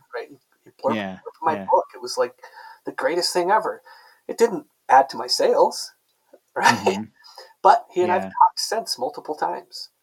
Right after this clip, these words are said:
Speaker 2: about,
Speaker 1: Yeah.
Speaker 2: you know, what else is out there. And, and he's thinking in that way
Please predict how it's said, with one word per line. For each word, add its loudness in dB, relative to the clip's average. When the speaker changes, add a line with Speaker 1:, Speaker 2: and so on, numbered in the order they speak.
Speaker 2:
about, 6
Speaker 1:
Yeah. -8
Speaker 2:
you -18
know, -8
what -4
else 0
is -2
out 4
there. 0
And, -10
and -14
he's -8
thinking -4
in -14
that -12
way -14